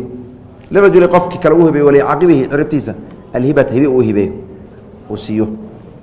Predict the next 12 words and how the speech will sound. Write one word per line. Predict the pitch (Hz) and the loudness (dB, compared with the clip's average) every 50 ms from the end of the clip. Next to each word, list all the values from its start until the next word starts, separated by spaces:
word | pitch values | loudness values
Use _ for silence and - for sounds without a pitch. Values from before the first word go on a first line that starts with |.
| - - - | -20 -14 -8
Wa | 107 107 | -8 -6
yastathni, | 104 - - 131 123 - 113 110 107 - | -6 -4 -4 -4 -4 -4 -6 -6 -6 -6
uu | - 101 | -8 -12
soo | 104 - - 135 | -12 -6 -6 -6
reebto. | 135 123 110 - 90 87 87 - - - - - - - - - - | -4 -4 -6 -6 -8 -12 -14 -14 -18 -20 -20 -20 -20 -20 -18 -12 -8
In | 110 107 | -8 -8
xadatha | 101 - - 120 113 120 - - 110 | -8 -6 -8 -4 -4 -4 -4 -4 -6
bika | 107 117 110 - - | -6 -6 -8 -8 -10
xadathun, | - - 127 120 120 113 - 104 92 87 - - - - - - - - - - - | -4 -4 -2 -2 -2 -6 -6 -8 -10 -10 -14 -18 -20 -20 -20 -20 -20 -20 -20 -20 -16
haddii | - 95 92 87 110 120 127 139 139 127 - - - - - - - - - - - - - - - - - - | -14 -14 -12 -8 -6 -4 -4 -4 -6 -8 -14 -18 -20 -20 -20 -20 -20 -20 -20 -20 -20 -20 -20 -20 -20 -20 -10 -8
ay | 107 107 107 107 107 107 107 | -4 -4 -2 -2 -4 -6 -6
adiga | 104 104 107 107 131 127 113 117 - - - - | -6 -6 -4 -4 -4 -2 0 -2 -2 -2 -8 -16